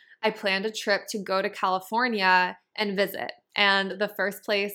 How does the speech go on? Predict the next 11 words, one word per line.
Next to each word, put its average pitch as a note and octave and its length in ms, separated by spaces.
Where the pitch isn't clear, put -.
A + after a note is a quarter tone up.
that G3+ 100
I F#3+ 60
ended F3+ 260
up F3+ 140
staying F#3+ 580
in F#3 340
San F#3 220
Diego F3+ 400
was F3+ 140
Encinitas, F3+ 640
which F3+ 400